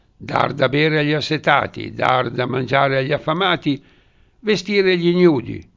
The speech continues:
visitare gli ammalati, seppellire i morti, assistere i carcerati.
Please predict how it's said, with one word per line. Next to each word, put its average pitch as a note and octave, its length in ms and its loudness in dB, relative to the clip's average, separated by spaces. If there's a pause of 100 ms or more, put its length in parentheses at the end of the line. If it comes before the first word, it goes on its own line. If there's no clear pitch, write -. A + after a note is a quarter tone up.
visitare B2+ 840 -2
gli A#2+ 80 -6
ammalati, B2+ 680 -2 (360)
seppellire D3 680 0
i E3 40 2
morti, B2 540 -2 (300)
assistere C3 760 -6
i D3 80 -12
carcerati. G#2+ 720 -6